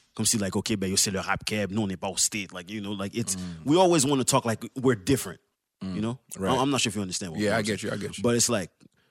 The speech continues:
Speaker 1: I would want an, um, uh, a Montreal comparison to some of my favorite artists.
Speaker 2: Right.
Speaker 1: Like, for example, you know, there's a Hove. All right, well, who's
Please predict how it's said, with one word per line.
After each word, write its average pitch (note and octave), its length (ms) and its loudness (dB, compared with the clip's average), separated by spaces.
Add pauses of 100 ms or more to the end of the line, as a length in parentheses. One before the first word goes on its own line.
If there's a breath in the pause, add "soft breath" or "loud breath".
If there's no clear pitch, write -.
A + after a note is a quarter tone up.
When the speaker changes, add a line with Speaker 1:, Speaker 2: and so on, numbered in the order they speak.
(800)
Speaker 1:
I C3+ 140 8
would C#3+ 220 6
want C3 460 2
an, A#2+ 140 2
um, A2+ 220 2
uh, F#2+ 320 -2 (200)
a A#2+ 100 2
Montreal G#2+ 840 2 (120)
comparison G2+ 920 0
to E2+ 280 -4 (800)
some A#2 240 0
of G2 40 0
my F#2+ 140 -2
favorite F2 320 -2
artists. - 380 -8
Speaker 2:
Right. E2+ 180 -4 (100)
Speaker 1:
Like, F2 140 -8
for F2+ 140 -8
example, F#2 320 -6
you G#2 80 -2
know, F2+ 200 -8 (200 soft breath)
there's F#2+ 200 -4
a G2 100 -2
Hove. F2+ 320 4
All G#2+ 120 2
right, G2+ 80 -2
well, G#2+ 160 -2
who's A#2 300 0